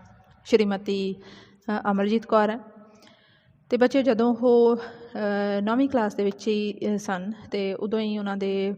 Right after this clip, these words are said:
ਮ-, ਮਾਪਿਆਂ ਨੇ ਉਹਨਾਂ ਨੂੰ ਪੜ੍ਹਨ ਤੋਂ ਹਟਾ ਲਿਆ ਤੇ ਸਤਾਰਾਂ ਸਾਲ ਦੀ ਉਮਰ ਦੇ ਵਿੱਚ ਉਹਨਾਂ ਦਾ ਵਿਆਹ ਕਰ ਦਿੱਤਾ ਗਿਆ। ਤੇ ਫਿਰ ਵੀ ਕਵਿਤਰੀ ਅੱਕਦੀ ਨਹੀਂ ਹੈ, ਥੱਕਦੀ ਨਹੀਂ ਹੈ। ਤੇ ਇੱਕ ਵਾਰ ਫਿਰ ਬਾਰਾਂ ਸਾਲ ਬਾਅਦ, ਅ, ਦੁਬਾਰਾ ਪ੍ਰਾਈਵੇਟ ਸਕੂਲ ਦੇ ਵਿੱਚ ਰੈਗੂਲਰ ਦਾਖਲਾ ਲੈਂਦੀ ਹੈ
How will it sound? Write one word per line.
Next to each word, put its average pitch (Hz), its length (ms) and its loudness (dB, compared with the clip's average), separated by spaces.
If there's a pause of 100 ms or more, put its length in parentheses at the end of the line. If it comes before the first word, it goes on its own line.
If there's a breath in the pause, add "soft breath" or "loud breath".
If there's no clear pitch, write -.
(140)
ਮ-, 214 100 -2
ਮਾਪਿਆਂ 196 360 -2
ਨੇ 196 80 -4
ਉਹਨਾਂ 196 140 -6
ਨੂੰ 202 100 -4
ਪੜ੍ਹਨ 202 260 -4
ਤੋਂ 214 180 -4
ਹਟਾ 202 180 -4
ਲਿਆ 196 200 -4 (600 loud breath)
ਤੇ 190 300 -4
ਸਤਾਰਾਂ 220 300 -2
ਸਾਲ 208 200 -2
ਦੀ 202 100 -2
ਉਮਰ 202 140 -6
ਦੇ 196 80 -6
ਵਿੱਚ 196 120 -8
ਉਹਨਾਂ 202 160 -4
ਦਾ 202 80 -2
ਵਿਆਹ 202 200 -2
ਕਰ 220 160 0
ਦਿੱਤਾ 214 280 -4
ਗਿਆ। 214 200 -6 (240)
ਤੇ 196 180 -4
ਫਿਰ 247 240 2
ਵੀ 247 140 0
ਕਵਿਤਰੀ 208 520 -2 (120)
ਅੱਕਦੀ 202 300 -2
ਨਹੀਂ 208 180 -2
ਹੈ, 208 80 -2
ਥੱਕਦੀ 202 460 -2
ਨਹੀਂ 190 140 -4
ਹੈ। 254 80 -4 (640 loud breath)
ਤੇ 196 340 2
ਇੱਕ 214 240 -2
ਵਾਰ 220 140 6
ਫਿਰ 214 440 2
ਬਾਰਾਂ 196 280 4
ਸਾਲ 214 220 0
ਬਾਅਦ, 190 320 0
ਅ, - 140 -4 (400)
ਦੁਬਾਰਾ 202 400 2
ਪ੍ਰਾਈਵੇਟ 202 340 4
ਸਕੂਲ 208 240 0
ਦੇ 202 80 0
ਵਿੱਚ 202 360 0 (260)
ਰੈਗੂਲਰ 214 320 4
ਦਾਖਲਾ 202 340 0
ਲੈਂਦੀ 202 340 -2
ਹੈ 285 60 -4